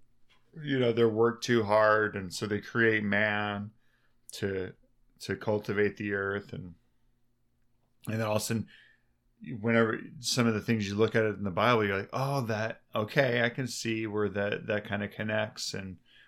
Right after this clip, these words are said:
where these stories might, might, uh, be the same or, you know, come from a similar source, or this, you know, if this is the original source." 'Cause, you know,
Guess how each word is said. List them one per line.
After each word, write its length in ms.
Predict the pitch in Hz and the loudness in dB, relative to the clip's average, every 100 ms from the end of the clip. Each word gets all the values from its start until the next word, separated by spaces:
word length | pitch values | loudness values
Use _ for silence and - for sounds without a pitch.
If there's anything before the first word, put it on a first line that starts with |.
| _ | _
where 180 | 113 113 | 4 4
these 220 | 110 101 | 4 0
stories 420 | - 117 110 98 | 0 2 2 0
might, 360 | 101 107 101 - _ _ _ _ _ _ _ _ _ _ _ _ _ | 2 2 2 -4 _ _ _ _ _ _ _ _ _ _ _ _ _
might, 360 | 117 104 98 95 | -4 -2 -2 -2
uh, 480 | 95 92 92 107 - 104 | -2 -2 -4 -8 -10 -6
be 140 | 107 | -6
the 100 | 95 | -6
same 540 | - 113 117 98 87 90 | -6 -2 -2 -4 -12 -10
or, 440 | - 104 98 92 - _ _ _ - | -4 -2 -2 -6 -12 _ _ _ -4
you 60 | |
know, 80 | 104 | -2
come 220 | 113 107 | 0 0
from 180 | 101 101 | 2 0
a 40 | |
similar 440 | - 110 104 101 101 | 0 -2 -2 -2 -4
source, 500 | - 107 104 101 - | -4 -2 -2 -4 -2
or 400 | 120 107 101 92 _ _ _ | 4 4 4 -2 _ _ _
this, 340 | 110 104 - - | -6 -2 -4 -2
you 160 | 113 | 0
know, 160 | 98 90 98 | 0 -2 -4
if 120 | - | -4
this 200 | 110 101 | -2 -2
is 80 | 101 | -2
the 80 | |
original 640 | 101 101 95 90 98 95 101 _ _ _ - | 0 0 0 -2 -6 -6 -10 _ _ _ -10
source." 560 | - 113 107 107 - _ - - - | 0 2 2 0 -4 _ -20 -20 -2
'Cause, 180 | 120 113 | 2 6
you 100 | 120 | 8
know, 360 | 113 104 104 | 8 6 2